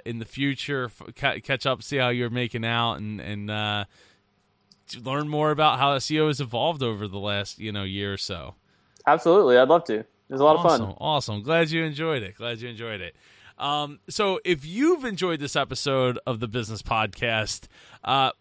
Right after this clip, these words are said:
Speaker 1: the only thing that a lot of people ask, like, "Oh, can you review my, review my show, John? Like, you know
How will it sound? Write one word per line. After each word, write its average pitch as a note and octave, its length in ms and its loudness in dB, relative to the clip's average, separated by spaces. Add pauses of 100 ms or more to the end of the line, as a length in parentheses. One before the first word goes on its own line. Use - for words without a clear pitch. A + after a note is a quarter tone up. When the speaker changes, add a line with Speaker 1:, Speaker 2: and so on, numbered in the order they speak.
Speaker 1:
the D#3+ 160 6
only B3 180 8
thing A3 120 2
that F#3+ 120 6
a - 20 2
lot F#3 140 6
of D#3+ 60 2
people E3+ 200 0
ask, E3+ 240 0
like, E3 140 -4
"Oh, C#4 160 6
can A3 160 -4
you A3+ 360 -2
review A3 340 0
my, B3 420 2
review D4+ 320 -4
my D4+ 140 6
show, C#4 280 4
John? G#3 440 2
Like, F#3+ 320 -2 (180)
you G#3 180 -6
know F3+ 440 -2